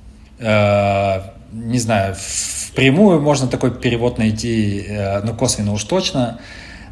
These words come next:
Э, доверие — это открытость и скорость движения информации. Э, и, соответственно, чем она выше,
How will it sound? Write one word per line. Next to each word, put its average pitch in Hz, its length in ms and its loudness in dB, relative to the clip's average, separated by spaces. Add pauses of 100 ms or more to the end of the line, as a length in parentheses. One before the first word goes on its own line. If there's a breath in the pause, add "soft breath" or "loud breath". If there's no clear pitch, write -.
Э, 104 580 6
доверие — 135 420 4
это 135 160 2
открытость - 520 0
и 113 40 -2
скорость 123 460 2
движения 110 380 2
информации. 101 600 -4 (1120 loud breath)
Э, 104 440 6
и, 107 60 -4
соответственно, 147 720 2
чем 160 320 4
она 151 180 6
выше, 156 460 0